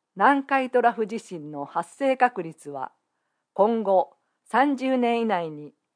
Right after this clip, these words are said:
七十パーセントから八十パーセント。市内では震度六弱の揺れが予想されています。風水害も近年頻繁に発生しています。避難時に必要な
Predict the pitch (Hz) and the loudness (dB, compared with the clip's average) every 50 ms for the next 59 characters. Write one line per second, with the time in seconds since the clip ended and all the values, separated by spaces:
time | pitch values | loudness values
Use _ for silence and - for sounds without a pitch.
0 | _ _ _ _ - 175 196 233 262 277 240 269 269 - _ - 254 254 247 - | _ _ _ _ -6 -2 0 2 2 2 0 -2 -8 -4 _ 2 2 2 2 2
1 | 247 247 226 202 - 165 156 - 156 151 143 135 - - _ _ _ - 143 - | -2 -2 -2 -4 -6 -8 -8 -6 -6 -6 -6 -6 -8 -10 _ _ _ -14 -12 -10
2 | - 269 247 269 254 254 _ - 233 220 220 214 - 196 170 151 - - - - | -10 -6 -6 -6 -6 -6 _ -4 -2 -2 -2 -2 -4 -6 -8 -8 -12 -14 -14 -16
3 | - _ _ _ _ _ _ _ _ _ _ _ _ _ _ _ _ _ _ _ | -16 _ _ _ _ _ _ _ _ _ _ _ _ _ _ _ _ _ _ _
4 | _ - - 240 240 233 214 208 185 175 170 160 151 147 147 147 - _ _ _ | _ -8 -4 2 4 4 4 2 2 0 -2 -2 0 2 0 0 -2 _ _ _
5 | _ _ _ _ _ - - 285 302 269 226 175 170 165 180 180 - 269 262 226 | _ _ _ _ _ -6 -2 0 0 0 2 2 2 2 2 2 0 0 0 2
6 | 262 254 - 202 170 160 156 160 175 190 180 170 165 165 160 - _ - 175 180 | 0 0 0 -4 -6 -6 -4 -4 -2 -2 0 2 2 0 0 -2 _ -16 -16 -6
7 | - - 254 262 254 - 247 226 226 214 - 208 196 190 185 170 190 - - _ | 0 2 4 4 4 2 2 0 0 0 0 -2 -2 -2 -4 -8 -10 -12 -14 _
8 | _ _ _ _ _ _ _ _ _ _ _ _ _ _ _ _ _ _ - 247 | _ _ _ _ _ _ _ _ _ _ _ _ _ _ _ _ _ _ -2 0
9 | 254 254 247 - - 240 233 208 190 185 175 175 170 165 160 160 - - - _ | 0 0 0 -2 -2 -2 0 4 4 4 4 2 0 -4 -4 -6 -6 -8 -12 _
10 | _ - 277 277 262 240 214 190 175 165 160 - 214 240 277 302 - - 247 247 | _ -4 -2 0 0 2 0 0 -2 -4 -6 -6 -6 -4 -4 -4 -2 0 0 0
11 | 247 240 220 220 214 - 190 208 - - - 233 226 220 214 - - 196 185 180 | 0 -2 -6 -6 -4 -4 -4 -4 -4 -2 0 0 2 0 -2 -6 -10 -12 -12 -12
12 | 170 147 131 - _ _ _ _ _ _ _ _ _ _ _ _ _ _ _ _ | -12 -14 -16 -18 _ _ _ _ _ _ _ _ _ _ _ _ _ _ _ _
13 | _ _ _ _ _ _ _ - 220 247 285 311 311 277 226 226 190 185 175 - | _ _ _ _ _ _ _ -2 2 2 4 4 2 -2 -4 -4 -6 -6 -8 -12
14 | - _ - 233 220 214 208 202 196 180 185 - | -14 _ -2 0 2 2 0 0 -2 -2 -4 -4